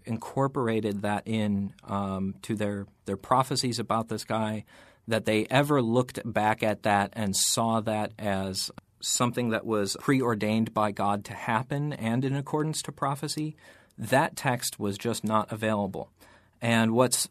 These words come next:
so striking about this new discovery, this pillar, which has been called the Dead Sea Scrolls in stone, is that it contains that text. So back to the article from the New York Times.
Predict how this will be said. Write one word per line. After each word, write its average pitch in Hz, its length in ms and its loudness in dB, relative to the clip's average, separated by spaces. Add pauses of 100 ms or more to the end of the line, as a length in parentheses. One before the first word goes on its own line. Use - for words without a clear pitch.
so - 320 4
striking 131 640 2
about 110 340 0
this 107 180 -2
new 127 240 2
discovery, 123 760 0 (120)
this 107 160 0
pillar, 139 580 0 (140)
which 117 220 -6
has 113 100 -4
been 110 220 -2
called 107 500 0
the 104 420 0 (200)
Dead 135 220 0
Sea 139 180 -2
Scrolls 110 760 0
in 107 220 -2
stone, 95 560 -2
is 110 160 -6
that 110 160 0
it 110 120 -6
contains 117 640 0
that - 220 -8
text. - 400 -12 (240)
So 117 240 0
back 135 280 4
to - 100 0
the 120 180 2
article 120 460 4
from 104 180 -2
the 101 100 0
New 107 120 2
York 104 300 -2
Times. 147 640 -2